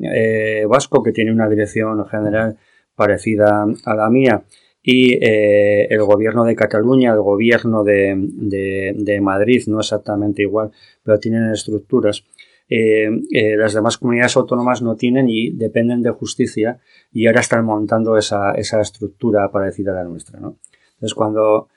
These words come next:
me decían en a-, en algunas comunidades autónomas, cuando salgo de Navarra a reuniones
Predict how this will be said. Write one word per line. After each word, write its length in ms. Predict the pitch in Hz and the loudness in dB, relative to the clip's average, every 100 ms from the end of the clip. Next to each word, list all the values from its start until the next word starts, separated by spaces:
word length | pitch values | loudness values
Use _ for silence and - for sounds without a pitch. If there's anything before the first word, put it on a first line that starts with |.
| _ _ _ | _ _ _
me 140 | 120 107 | -4 0
decían 500 | 104 - 120 127 127 | 0 2 0 2 0
en 100 | 113 | 2
a-, 140 | 107 | 0
en 100 | 107 | 0
algunas 460 | 101 98 107 117 - | -4 -4 -2 -2 -2
comunidades 560 | 113 110 107 104 110 110 | -4 -2 0 0 0 -2
autónomas, 460 | 104 110 113 113 | -2 -4 -4 -4
cuando 200 | 104 98 | -4 -6
salgo 320 | - 107 107 | -2 -2 0
de 80 | 107 | 0
Navarra 400 | 104 101 117 110 | 0 0 0 0
a 40 | 101 | 0
reuniones 640 | 101 101 107 107 101 | -2 -4 -4 -4 -8